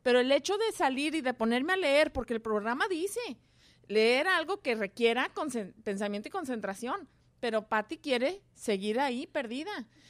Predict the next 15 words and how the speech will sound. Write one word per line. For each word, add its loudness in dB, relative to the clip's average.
Entonces -6
yo -6
dije, -6
"No, -4
Dios -8
mío, -6
ayúdame -4
a, -2
a -2
ver -2
cada 0
defecto -6
y -6
a -6
trabajármelo". -2